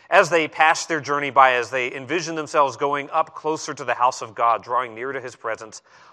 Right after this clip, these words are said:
on the dusty road between home and Jerusalem. And these are great psalms for us as we too walk the dusty ro-, road between our earthly home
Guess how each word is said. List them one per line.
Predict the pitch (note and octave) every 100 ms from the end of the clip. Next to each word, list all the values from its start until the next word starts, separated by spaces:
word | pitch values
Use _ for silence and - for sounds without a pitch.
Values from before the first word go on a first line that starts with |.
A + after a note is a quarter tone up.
| -
on | F3
the | G3+
dusty | E3 E3+ - F3
road | C#3+ D3 D3
between | C3 D3 C3
home | A#2 C#3 C3+ C#3+ C3+ _ _ _ _ _ _ _ _
and | - B2
Jerusalem. | A2+ A#2+ - B2+ G#2+ G#2 _ _ _ _ -
And | E3+
these | A3
are | G#3
great | C#3 D#3+ F#3 F#3+
psalms | - F3+ D#3 D3
for | E3
us | D#3 D3
as | B2
we | D#3+ F#3 F3
too | - F#3+ F3
walk | C3+ C#3 C#3
the | C#3
dusty | C#3+ C#3 C#3
ro-, | B2+ C3+ B2+ B2+
road | - B2+ C3+ C3+
between | B2 - C3+ A#2+ - _ _ -
our | D3
earthly | D#3 F3+ - E3 D3
home | C#3 C3 C3+